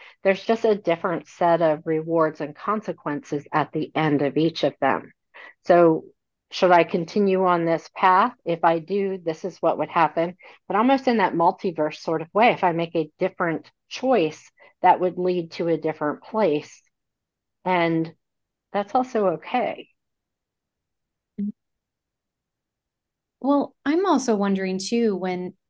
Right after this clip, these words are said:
Speaker 2: when I look, I like going back to really quick what Math-, what Matthew said about being in the moment. Well, first, I like both perspectives, like taking the perspective that perhaps it doesn't matter quite what, where,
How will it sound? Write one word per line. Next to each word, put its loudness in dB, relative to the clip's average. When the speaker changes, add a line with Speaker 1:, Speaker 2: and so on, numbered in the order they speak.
Speaker 2:
when -2
I 2
look, 2
I -2
like 0
going -2
back -2
to -8
really -6
quick -8
what -12
Math-, -4
what -6
Matthew -2
said -2
about -2
being 0
in -2
the -6
moment. -6
Well, 2
first, 2
I 4
like 4
both 2
perspectives, -6
like -4
taking 0
the 0
perspective -4
that -2
perhaps -6
it -6
doesn't 0
matter -2
quite -4
what, -6
where, 0